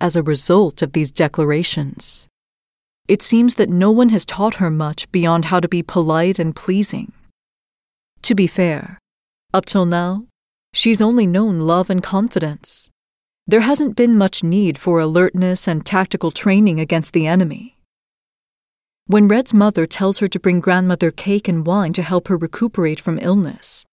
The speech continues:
she gives her instructions about how to walk and behave on her trip, and while informative, her commands are incomplete. From a surface level,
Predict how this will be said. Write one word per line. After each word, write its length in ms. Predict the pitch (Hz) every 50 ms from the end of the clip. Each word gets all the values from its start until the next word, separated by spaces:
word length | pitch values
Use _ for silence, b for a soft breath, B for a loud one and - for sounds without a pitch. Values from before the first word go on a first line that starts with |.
| _ _ _ -
she 180 | - - 233 208
gives 260 | - 247 254 - -
her 120 | 285 262
instructions 580 | 233 196 - - 226 214 226 - - 208 190 175
about 240 | 185 - 170 170 -
how 160 | - 196 185
to 140 | - - 180
walk 460 | 165 147 170 175 180 185 180 - -
and 120 | 190 175 156
behave 540 | 170 156 151 - 185 196 220 247 233 -
on 120 | 180 160 160
her 100 | 175 156
trip, 440 | - - - 170 147 139 - - - _ _ _ _ _ _ _ _ _ -
and 180 | 220 214 190 190
while 220 | 196 196 196 185
informative, 920 | 170 156 - - 190 190 196 214 214 - 247 240 240 247 - - - _ _ _ _ _ _ _ _ -
her 120 | - 202
commands 540 | - 208 190 180 185 202 220 208 175 180 180
are 80 | 175
incomplete. 920 | - 170 175 165 - - 165 151 - - 180 170 156 - _ - - - _ _ _ _ _ _ _ _ _ _ _ _ _ _ _ _ _ _ _ _ _
From 220 | - - 202 175
a 60 | 165
surface 440 | - - - 202 233 - 202 - -
level, 460 | 180 170 156 151 - 147 - - -